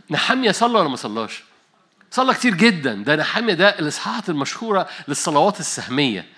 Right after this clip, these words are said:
واقف قدام الملك، فالملك يسأله سؤال، ف-، "فصليت إلى إله السماء." جم الشعب قالوا: "مش ع-، هو ليه نحمية متريس علينا؟" "فصليت إلى إله السماء."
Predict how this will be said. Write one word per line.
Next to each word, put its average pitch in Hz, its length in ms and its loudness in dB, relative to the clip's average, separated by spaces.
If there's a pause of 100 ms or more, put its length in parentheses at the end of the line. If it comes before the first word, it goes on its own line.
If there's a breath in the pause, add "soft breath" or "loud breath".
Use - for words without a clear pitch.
(200 loud breath)
واقف 175 300 0
قدام 170 280 0
الملك، 165 320 2
فالملك 156 360 -2
يسأله 160 240 -4
سؤال، 170 220 -4
ف-، - 100 -10
"فصليت 175 680 0
إلى 135 200 -4
إله 139 180 -4
السماء." 117 440 -6 (260 loud breath)
جم 180 200 2
الشعب 160 400 0
قالوا: 156 420 2
"مش 139 200 -2
ع-، 135 80 2
هو 139 180 0
ليه 175 160 2
نحمية 170 340 -2
متريس 160 360 -4
علينا؟" 170 180 -4
"فصليت 175 600 -2
إلى 127 220 -6
إله 135 200 -4
السماء." 120 440 -8